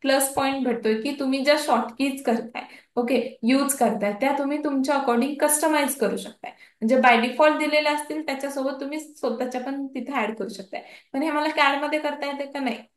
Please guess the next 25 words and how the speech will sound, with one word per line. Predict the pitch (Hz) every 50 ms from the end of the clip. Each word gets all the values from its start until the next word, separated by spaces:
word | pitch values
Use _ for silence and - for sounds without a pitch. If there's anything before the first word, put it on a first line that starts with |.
| _ _ _ -
लाईनसाठी | 233 240 247 262 285 302 294 320 302 302 302 320 320 302 269 247 - - -
एल | - 247 262 277
एच | 294 294 302 302 294 -
शॉर्ट | - 285 254 - - -
की | 269 269
आहे | 262 269
तर | 262
मी | 269 277 294 - -
एल | 226 226 226
एच | 233 233 226 214
यूज | - 208 -
करणार. | - - - - - -
मला | 214 226 220 233 233
तिथे | 254 254 285 269 262
एल | 233 226
आय | 240 233 247
यूज | 247 240 240 -
करायचं | - 240 240 233 226 226 233
असेल | 233 233 233 233 233
तर | 247
तिथे | 233 247 254 262
option | 262 240 233 226 - 277 269 254
आहे | 247 247
का | 233 233 233 247
कस्टमायझेशनचा? | 240 - - 240 233 233 226 220 226 226 226 233 220 226 226 226 254 -